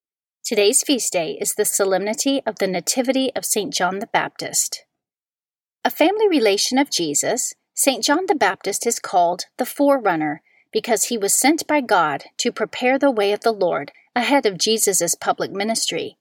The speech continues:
The birth of Saint John the Baptist to his elderly and previously barren parents, Zechariah and Elizabeth, is recorded in Saint Luke's Gospel. His birth was announced to his father Zechariah by the Archangel Gabriel,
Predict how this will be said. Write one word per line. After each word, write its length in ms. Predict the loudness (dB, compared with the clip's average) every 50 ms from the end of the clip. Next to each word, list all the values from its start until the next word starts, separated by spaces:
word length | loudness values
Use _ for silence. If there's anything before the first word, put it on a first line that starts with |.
| _ _ _ _ _ _ _ _ _ _ _
The 100 | -2 2
birth 340 | 4 4 4 4 2 2 0
of 100 | 0 0
Saint 240 | 0 0 0 0 0
John 200 | 0 0 0 0
the 80 | 0
Baptist 540 | 0 0 0 -2 -2 -4 -2 -2 -2 -2 -2 -2
to 160 | 0 0 0
his 220 | 2 0 -2 -2 0 0
elderly 480 | 0 2 2 2 2 2 2 2 2
and 140 | 0 -4 -6
previously 720 | -8 -4 0 0 2 4 4 2 2 2 0 0 -2 -2 -2
barren 380 | -2 -2 0 0 0 -2 -4
parents, 580 | -6 -8 -6 -4 -2 -2 -2 -2 -2 -4 -4 -4 -6 _ _ _ _ _ -2
Zechariah 760 | 2 2 2 2 2 0 2 2 4 4 4 4 2 0 0
and 160 | -2 -4 -4
Elizabeth, 580 | -2 -2 -2 -2 -2 -4 -2 -2 -2 -2 -2 -6 _ _ _ _ _ _ _ -2
is 180 | 0 0 2
recorded 480 | 0 -2 -2 0 0 0 2 2 0 -2
in 120 | 0 0
Saint 280 | 2 2 2 2 0 -2
Luke's 300 | -4 -6 -6 -6 -6 0
Gospel. 640 | 2 2 2 2 0 -2 -2 -4 -4 -6 -6 _ _ _ _ _ _ _ _ _ _
His 200 | _ -2 -2 0
birth 300 | 0 2 2 2 0 0
was 160 | 0 2 2 4
announced 420 | 6 6 6 4 2 0 -2 -2
to 80 | 0 0
his 160 | 0 0 0
father 380 | 0 2 2 2 2 0 -2
Zechariah 720 | -2 0 -2 -2 0 0 0 0 2 2 2 4 2 2
by 160 | 2 0 0 0
the 180 | 0 -2 -2 0
Archangel 560 | 0 0 0 0 -2 -4 -4 -2 -2 -4 -2
Gabriel, 600 | 0 2 2 2 0 0 -2 -2 -2 -2 -4 -8